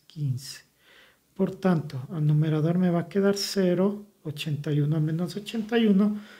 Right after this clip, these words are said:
y al denominador nueve más quince es veinticuatro,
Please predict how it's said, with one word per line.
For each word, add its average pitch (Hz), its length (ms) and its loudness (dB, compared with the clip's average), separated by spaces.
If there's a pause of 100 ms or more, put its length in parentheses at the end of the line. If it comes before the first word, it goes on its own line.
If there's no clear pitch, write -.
(260)
y 185 80 -2
al 185 140 4
denominador 185 680 2
nueve 196 400 0
más 220 280 -2
quince 240 440 -2
es 127 140 -4
veinticuatro, 175 720 -4